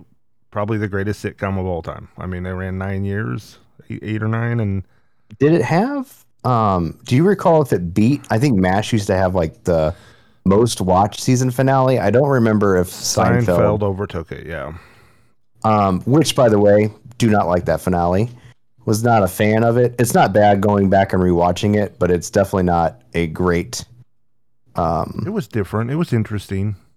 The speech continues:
Speaker 1: I mean, I remember watching it, you know, as it happened, and, like, it was, it was different. No doubt about
Speaker 2: But they had
Speaker 1: that.
Speaker 2: a, I liked how they had everybody come back that they've wronged in their lifetime
Speaker 1: Right.
Speaker 2: <laughs> to pretty much put them in prison.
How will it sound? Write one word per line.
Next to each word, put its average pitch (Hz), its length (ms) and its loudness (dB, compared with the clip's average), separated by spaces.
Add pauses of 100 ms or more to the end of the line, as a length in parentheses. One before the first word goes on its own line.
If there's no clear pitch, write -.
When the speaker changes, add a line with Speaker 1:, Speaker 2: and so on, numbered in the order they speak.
(120)
Speaker 1:
I 107 80 -8
mean, 104 280 -4
I 107 100 -10
remember 120 320 -4
watching 98 360 -8
it, 95 320 -10
you - 60 -6
know, 98 120 -4
as 104 220 -6
it 87 120 -8
happened, 98 440 -8
and, 92 160 -10
like, 90 200 -10
it 107 60 -8
was, 107 280 -4 (180)
it 101 80 -10
was 110 140 -4
different. 110 400 -4 (1700)
No 110 80 -10
doubt 120 200 0
about 110 160 2
Speaker 2:
But 95 60 2
they 92 60 4
had 90 120 4
Speaker 1:
that. 92 80 2
Speaker 2:
a, 90 100 -8 (460)
I 107 80 2
liked 110 240 2
how 110 80 4
they 95 120 4
had 92 140 4
everybody 92 320 2
come 92 180 -2
back 87 420 0 (120)
that 98 360 0
they've 101 300 0
wronged 101 400 2
in 98 80 2
their 95 140 2
lifetime 95 640 0
Speaker 1:
Right. 110 480 -4
Speaker 2:
<laughs> - 1500 -6
to 104 80 0
pretty 107 200 0
much 98 220 0
put 101 180 -4
them 98 140 0
in 90 100 0
prison. 101 440 -2